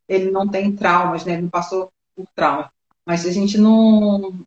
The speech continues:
não tinha como filmar, né? Nem imaginava que um dia a gente ia precisar disso pra poder mostrar pra alguém.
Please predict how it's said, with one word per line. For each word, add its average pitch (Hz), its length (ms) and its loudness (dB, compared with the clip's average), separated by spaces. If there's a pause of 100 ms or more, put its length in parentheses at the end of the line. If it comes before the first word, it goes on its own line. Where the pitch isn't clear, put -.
não 214 160 4
tinha 247 240 0
como 240 220 0
filmar, 196 440 0
né? 202 140 2
Nem 240 400 4
imaginava 285 580 2
que - 80 -8
um 220 40 0
dia 220 140 0
a - 20 2
gente 214 220 2
ia 208 60 -4
precisar 196 600 0
disso 202 240 -6
pra 190 100 -14
poder 190 220 -4
mostrar 185 340 -2
pra 170 140 0
alguém. 156 280 -2